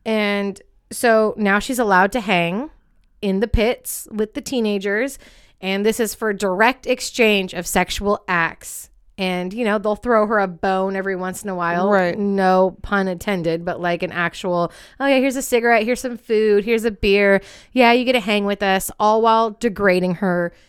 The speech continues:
Speaker 1: using her, calling her awful names.
Speaker 2: Yeah.
Speaker 1: But like you said, she's getting the attention that
Speaker 2: Mm-hmm.
Speaker 1: she's wanted,
Speaker 2: Desperate.
Speaker 1: craved, desperate for
Speaker 2: Mm-hmm.
Speaker 1: her whole life.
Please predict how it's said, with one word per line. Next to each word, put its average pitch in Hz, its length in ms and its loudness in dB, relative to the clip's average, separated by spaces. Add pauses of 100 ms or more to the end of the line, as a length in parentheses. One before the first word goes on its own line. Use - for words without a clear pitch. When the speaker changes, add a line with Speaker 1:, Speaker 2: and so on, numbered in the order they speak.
(140)
Speaker 1:
using 190 460 0
her, 170 440 0
calling 196 320 -6
her 202 180 -6
awful 196 340 0
names. 185 460 -2
Speaker 2:
Yeah. 262 160 -4 (200)
Speaker 1:
But 175 140 -2
like 170 220 -4
you 269 80 -4
said, 302 420 2 (260)
she's 175 440 -2
getting 196 260 0
the 202 140 0
attention 208 560 -4
that 226 160 0
Speaker 2:
Mm-hmm. 233 80 0
Speaker 1:
she's 180 360 2 (540)
wanted, 202 600 4
Speaker 2:
Desperate. 180 280 -2
Speaker 1:
craved, 220 800 4
desperate - 480 -2
for 170 380 0
Speaker 2:
Mm-hmm. 208 280 -6
Speaker 1:
her 214 120 2
whole 254 260 4
life. 180 400 0